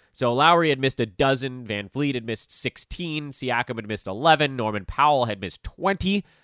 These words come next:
O G Anunoby had actually only missed one game, so he was, uh, one of those by the totals big winners this year.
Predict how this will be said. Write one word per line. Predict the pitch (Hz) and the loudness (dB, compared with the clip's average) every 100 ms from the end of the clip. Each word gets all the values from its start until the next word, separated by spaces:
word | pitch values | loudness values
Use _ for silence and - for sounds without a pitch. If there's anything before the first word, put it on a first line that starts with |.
| _ _ _ - | _ _ _ 0
O | 190 | 2
G | 175 | 2
Anunoby | 165 143 240 156 | 2 2 2 2
had | 120 | 2
actually | 117 - | 0 -4
only | 123 123 | -6 -4
missed | 113 107 | -4 -6
one | 98 139 185 131 | -2 0 0 -2
game, | 87 82 | -6 -6
so | 107 - 98 98 90 | -8 -4 -2 -2 -6
he | 120 139 | -8 -4
was, | 123 110 104 - - | 0 0 -2 -8 -10
uh, | 92 90 | -6 -6
one | 87 107 | -4 -4
of | |
those | 98 92 82 _ - | -4 -6 -8 _ -20
by | 85 117 110 | -6 0 0
the | 107 104 | -2 -6
totals | - 147 135 110 104 92 - 87 | -4 -4 -2 -4 -6 -10 -14 -4
big | 131 110 | -2 -2
winners | 98 151 117 90 82 | -2 -2 -2 -4 -6
this | 87 78 | -8 -8
year. | 95 76 82 | -10 -8 -8